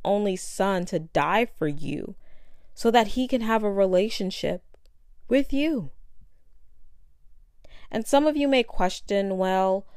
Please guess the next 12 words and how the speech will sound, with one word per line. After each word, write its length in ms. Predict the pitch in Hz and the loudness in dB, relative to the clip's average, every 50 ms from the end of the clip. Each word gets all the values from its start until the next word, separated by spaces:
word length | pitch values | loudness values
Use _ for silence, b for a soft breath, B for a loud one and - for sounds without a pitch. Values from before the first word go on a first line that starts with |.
| b b b b - | b b b b 2
why 180 | 277 311 370 | 4 6 6
did 180 | 403 392 392 - | 6 4 2 0
Jesus 340 | - 226 226 214 202 196 202 | -2 -2 -2 -2 -2 -2 -2
have 180 | 214 180 180 | -4 -4 -2
to 100 | - 175 | -2 -4
die? 540 | 160 - 165 151 156 156 165 - - 180 - - - | -2 -2 -2 -2 -2 -4 -6 -10 -12 -14 -14 -10 -4
Why 180 | - - 220 240 | 0 2 2 4
couldn't 260 | - 269 254 247 226 | 4 4 4 4 2
he 120 | 220 220 | 0 -2
just 260 | 208 208 196 196 - 151 | -2 -2 -4 -4 -2 0
love 300 | 147 156 165 165 156 165 | 2 4 4 4 4 2
us?" 480 | 151 - - - - - - - - | -2 -4 -8 -12 -14 -16 -18 -18 -18